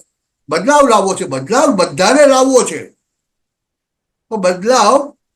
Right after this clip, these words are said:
પ્રામાણિક લોકો લાવી શકે. જ્યારે અમે કટ્ટર ઈમાનદાર હોઈએ ને, ત્યારે આપણે બદલાવ ના લાવી શકીએ. દિલ્હીનું લિકર કાંડ જોઈ લો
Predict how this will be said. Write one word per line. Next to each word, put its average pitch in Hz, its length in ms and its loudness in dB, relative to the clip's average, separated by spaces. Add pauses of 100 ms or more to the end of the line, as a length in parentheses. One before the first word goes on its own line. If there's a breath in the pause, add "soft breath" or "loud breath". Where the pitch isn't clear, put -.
(580)
પ્રામાણિક 220 560 0
લોકો 240 260 0
લાવી 190 280 0
શકે. 120 400 -12 (540)
જ્યારે 156 260 -2
અમે 214 160 -2
કટ્ટર 220 560 -4
ઈમાનદાર 240 480 0
હોઈએ 247 260 0
ને, 349 140 -8
ત્યારે 180 240 -6
આપણે 196 260 -4
બદલાવ 165 360 -6
ના 147 120 -8
લાવી 135 200 -4
શકીએ. 127 360 -14 (1900)
દિલ્હીનું 277 380 2
લિકર 294 280 2
કાંડ 262 240 2
જોઈ 180 160 2
લો 147 280 -6